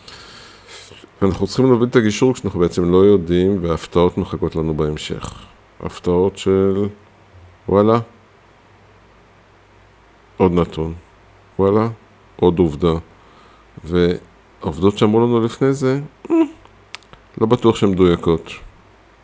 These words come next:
נכונות? אני לא מדבר על נכונות, אני מדבר על מדויקות. כי נכונות זה עניין של נקודת הסתכלות, מדויקות זה עובדות. אז מהיום,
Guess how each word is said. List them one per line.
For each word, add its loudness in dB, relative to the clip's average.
נכונות? -2
אני -6
לא 0
מדבר 2
על 0
נכונות, -2
אני -6
מדבר -2
על 0
מדויקות. -2
כי -14
נכונות 0
זה -2
עניין 2
של -6
נקודת -2
הסתכלות, -6
מדויקות 0
זה -4
עובדות. 0
אז -4
מהיום, 0